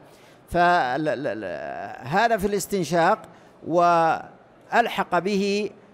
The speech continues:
العلماء كل ما يقطر في الأنف وكل ما يدخل عن طريق الأنف. والأنف أحيانًا يوضع فيه أنبوب، يدخ-، يدخل الأنبوب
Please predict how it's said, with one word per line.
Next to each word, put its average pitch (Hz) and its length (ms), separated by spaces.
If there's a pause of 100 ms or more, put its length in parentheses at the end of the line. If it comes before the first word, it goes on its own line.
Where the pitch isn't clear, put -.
(200)
العلماء 180 760 (300)
كل 269 320
ما 202 140
يقطر 175 640 (360)
في 170 100
الأنف 170 460 (680)
وكل 240 420
ما 220 240
يدخل 233 580 (100)
عن 175 160
طريق 190 360
الأنف. 170 420 (1300)
والأنف 220 600
أحيانًا 226 540
يوضع 202 560
فيه 214 600 (280)
أنبوب، 208 420 (1700)
يدخ-، 208 320
يدخل 190 460
الأنبوب 175 540